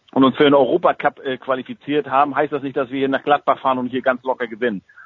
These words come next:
Also die sind, zumindest hört es sich so an, auf dem Teppich geblieben. Und ich glaube, das ist, das ist, äh, nötig da auch in Köln.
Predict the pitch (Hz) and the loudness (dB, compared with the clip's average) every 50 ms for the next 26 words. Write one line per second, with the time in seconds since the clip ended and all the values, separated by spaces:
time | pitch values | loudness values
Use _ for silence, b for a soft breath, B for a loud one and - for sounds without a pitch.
0 | B B B - 117 117 120 117 143 135 139 156 165 156 - - _ _ _ _ | B B B 0 0 0 0 -2 -2 2 2 2 2 2 -2 -8 _ _ _ _
1 | _ - 123 123 135 139 143 143 - - _ _ _ _ _ _ _ _ _ - | _ -4 -2 0 2 4 2 2 0 -2 _ _ _ _ _ _ _ _ _ 0
2 | 127 147 147 139 123 139 135 123 - 127 - 127 143 147 95 127 127 - 131 120 | 0 0 0 0 -2 -4 -6 -4 -4 0 0 2 0 0 -2 -4 -4 -4 -6 -10
3 | - - - 151 - - 143 - - 139 127 139 151 160 156 160 151 B B B | -10 -4 -4 -4 -4 -4 -10 -10 -12 -12 -8 -6 -6 -4 -2 -4 -4 B B B
4 | B B B B - 127 131 127 147 135 - 147 156 156 151 151 151 151 143 - | B B B B 2 2 4 4 2 4 4 2 4 4 2 2 2 2 0 0
5 | 160 160 143 - - - 123 143 135 - 156 139 - - 143 139 135 127 131 151 | -4 -8 -8 -10 -16 -6 -6 -6 -6 -6 -10 -10 -8 -8 -6 -6 -6 -4 0 0
6 | 170 208 202 208 185 170 - 170 156 165 175 156 180 170 - - 175 185 196 214 | 0 0 0 -8 -10 -4 -2 -2 0 0 -2 -4 -6 -12 -8 -6 -6 -4 -4 -4
7 | 214 | -8